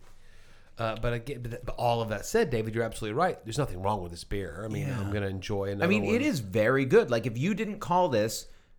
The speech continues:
Speaker 2: it, I mean, they're calling it Cabo Sabro Tropical I P A.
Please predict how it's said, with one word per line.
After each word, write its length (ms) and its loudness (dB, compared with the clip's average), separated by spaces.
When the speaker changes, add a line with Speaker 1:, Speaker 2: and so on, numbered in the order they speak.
Speaker 2:
it, 220 -4
I 20 -4
mean, 160 -2
they're 100 -2
calling 300 -2
it 140 -10
Cabo 300 -2
Sabro 600 -4
Tropical 420 -6
I 120 -4
P 180 -4
A. 160 -2